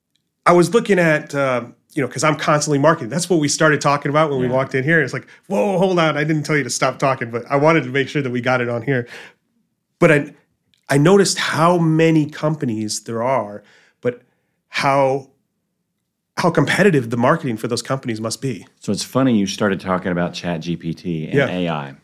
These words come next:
Speaker 2: So there is a frenzy of venture capital companies, private equity, buying mom and pop heating, cooling company, heating, cooling, plumbing, electrician. Um, every major H V A C company in Central Kentucky is now owned by an out-of-state corporation.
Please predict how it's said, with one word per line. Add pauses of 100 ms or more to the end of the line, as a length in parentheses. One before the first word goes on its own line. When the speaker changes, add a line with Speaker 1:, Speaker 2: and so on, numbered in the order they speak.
(360)
Speaker 2:
So
there
is
a
frenzy
of
venture
capital
companies,
private
equity, (200)
buying (160)
mom
and
pop
heating,
cooling
company,
heating,
cooling,
plumbing,
electrician. (460)
Um, (200)
every
major
H
V
A
C
company
in
Central
Kentucky
is
now
owned
by
an
out-of-state
corporation.